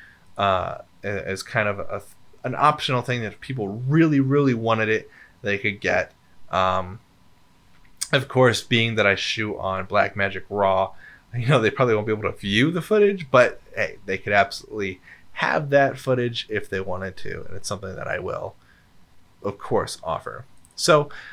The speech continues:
uh, similar to before, I've structured this in three packages, starting with our most expensive package.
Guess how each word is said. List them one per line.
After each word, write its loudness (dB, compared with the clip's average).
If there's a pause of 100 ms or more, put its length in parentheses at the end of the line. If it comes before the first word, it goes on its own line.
(180)
uh, 6
similar 4
to -6
before, 2
I've -4
structured -4
this -4
in -10
three -6 (100)
packages, 0 (220)
starting 4
with 2
our 4
most -2
expensive -8
package. -4